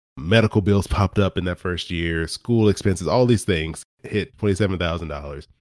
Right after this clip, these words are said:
And I was just stressed and I was really down on myself about it because I went to school for this. I went to school. My concentration was in financial planning. And I went here and made, I did all the opposite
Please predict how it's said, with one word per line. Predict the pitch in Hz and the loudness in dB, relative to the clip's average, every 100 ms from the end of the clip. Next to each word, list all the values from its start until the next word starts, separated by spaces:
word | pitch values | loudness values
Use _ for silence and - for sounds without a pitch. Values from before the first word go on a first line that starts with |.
| _ _ _ _ | _ _ _ _
And | 78 78 85 | -10 -8 -6
I | |
was | 87 82 | -6 -6
just | - | -8
stressed | - 90 71 - - | -6 -4 -4 -8 -16
and | 76 78 | -12 -8
I | |
was | 78 76 76 - | -6 -8 -8 -8
really | 95 120 123 110 101 92 | 0 2 2 2 -2 -4
down | 87 101 104 | -2 0 2
on | 92 | 0
myself | 76 - 110 107 | -4 0 -2 0
about | 107 110 | -2 0
it | 117 | 0
because | 78 82 92 82 80 - - | -2 -4 -2 -2 -4 -10 -10
I | |
went | 107 107 | -8 -6
to | |
school | - 127 120 | -6 -2 -2
for | - | -2
this. | - - | -12 -8
I | |
went | 95 95 | -8 -8
to | |
school. | - 107 90 | -4 -4 2
My | 120 113 _ _ | 2 2 _ _
concentration | 185 202 143 - 151 139 98 | 4 4 4 4 2 2 -2
was | 87 | -4
in | 95 | -4
financial | 85 98 101 92 | -2 -2 -2 -4
planning. | 73 92 82 - 76 | -8 -8 -8 -10 -14
And | 80 85 85 | -8 -8 -6
I | 87 | -2
went | 107 98 | 2 4
here | 98 95 | 4 2
and | 85 87 | 0 -2
made, | 90 - - | -4 -6 -4
I | 120 | 2
did | 131 | 2
all | 104 123 | 4 4
the | 123 | 4
opposite | 90 107 - 92 | 4 2 0 -2